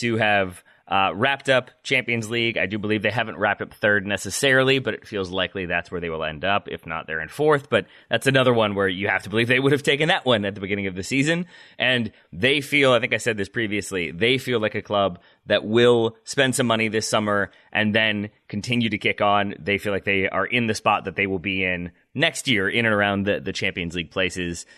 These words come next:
I think what Eddie Howe has, has done with that team and the way it's been constructed, we can talk at length and have about the ownership and how they've gone about making that happen,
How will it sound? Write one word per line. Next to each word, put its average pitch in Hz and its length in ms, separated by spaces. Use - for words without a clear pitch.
I 90 100
think 95 320
what 95 280
Eddie 98 200
Howe 92 240
has, 90 320
has 104 220
done 110 200
with 104 120
that - 180
team 101 280
and 92 80
the 87 60
way 95 220
it's 90 120
been 90 180
constructed, 135 720
we 95 140
can 92 140
talk 87 340
at 95 160
length 156 300
and 123 180
have 143 360
about 120 280
the 117 120
ownership 123 400
and 87 100
how 104 140
they've 92 120
gone 95 140
about 143 320
making 107 280
that 95 140
happen, 101 420